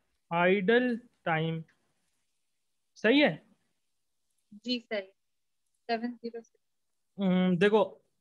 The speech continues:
Speaker 1: indirect labor ये वाला ट्वेंटी टू थाउजेंड और फ़ाइव थाउजेंड फ़ोर हंड्रेड, दोनों को ऐड करो, सत्ताईस हजार चार सौ तीस।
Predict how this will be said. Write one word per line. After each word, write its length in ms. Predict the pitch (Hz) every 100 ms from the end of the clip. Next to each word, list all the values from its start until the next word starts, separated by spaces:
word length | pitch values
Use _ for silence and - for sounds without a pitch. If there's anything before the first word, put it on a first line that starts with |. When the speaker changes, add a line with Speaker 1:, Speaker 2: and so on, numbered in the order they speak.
| _ 233
Speaker 1:
indirect 480 | 240 240 240 247
labor 380 | 233 233 262 262 - _ _ _ _ _ _ _ -
ये 160 | 170 214
वाला 280 | 185 147 143 - _ _ _ _ _ _ _ _ _ _ _ _ -
ट्वेंटी 300 | 214 226 247
टू 180 | 202 254
थाउजेंड 400 | 233 233 277 285
और 220 | 214 214
फ़ाइव 280 | 202 214 214 226
थाउजेंड 300 | 214 233 226
फ़ोर 200 | 233 220
हंड्रेड, 400 | 226 269 208 170
दोनों 280 | 196 233
को 120 | 214 170
ऐड 200 | 220 -
करो, 240 | - 277
सत्ताईस 400 | - 202 214 208
हजार 400 | 233 226 - -
चार 200 | 190 185
सौ 140 | 180 175
तीस। 300 | 160 143